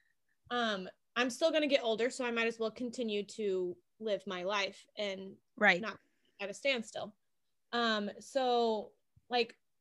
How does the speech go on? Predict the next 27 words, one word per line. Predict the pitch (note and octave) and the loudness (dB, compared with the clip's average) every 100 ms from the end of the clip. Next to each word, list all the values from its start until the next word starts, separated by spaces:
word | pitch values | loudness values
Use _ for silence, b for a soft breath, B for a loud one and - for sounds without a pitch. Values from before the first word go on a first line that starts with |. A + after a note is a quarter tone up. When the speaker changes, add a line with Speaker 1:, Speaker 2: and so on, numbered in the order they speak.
| _ | _
Speaker 1:
these | C4 C4 | -10 -4
past | C#4 C4 | -4 -4
few | D#4+ | -4
months | D4 B3 A#3 | -2 -2 -4
have | A3+ | -4
been | A3 G3+ | -2 -2
really | G3+ A3 | 0 0
good | G#3+ G#3 G#3 G3+ G3 | 0 0 2 2 0
and | G3+ | -2
everything. | G3 G3+ G3+ G3 G3 - | -4 -4 -2 -2 -2 -6
I've | F#3+ F#3 F3 - _ _ F#3+ | -4 -4 -4 -12 _ _ -12
um, | F#3 F3 D#3 - _ _ _ _ _ A3 | -10 -10 -12 -14 _ _ _ _ _ 2
made | A#3+ B3+ | 4 4
more | C4 | -2
friends | C4 A#3+ A#3+ | -2 -2 -2
at | A#3 G3+ | -2 -2
work. | G#3 G#3 G3+ F#3 | -2 -2 -2 -4
I | F3+ F3+ F3+ - F#3+ | -4 -2 -4 -8 -8
hang | A#3+ B3 | -6 -4
out | A#3 G#3+ | -2 -2
with | A3 | -4
them | A3 A3 A3 G#3+ G#3+ G#3 - - | -4 -2 -2 -2 -4 -6 -12 -8
more | G#3+ G#3+ | -4 -2
often | G#3 G3+ - G#3 G#3 | -2 -2 -4 -4 -2
and | G#3 G3+ | -2 -4
whatnot. | G3+ F#3+ G3 G3 F#3+ | -4 -6 -6 -6 -6
And, | G3 F#3+ F#3+ F#3+ | -6 -6 -6 -6